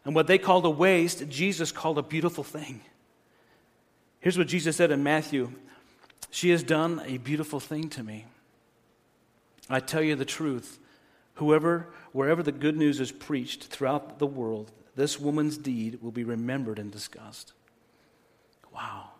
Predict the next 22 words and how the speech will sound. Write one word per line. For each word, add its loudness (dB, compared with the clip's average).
Can -4
you 4
imagine 2
this -6
woman 0
hearing 2
those 2
words 2
from -2
Jesus, -4
what -4
it -6
must -6
have -8
done 0
to -8
her -6
self-esteem, -6
her -10
self-image, -6
her -12
self-worth? -14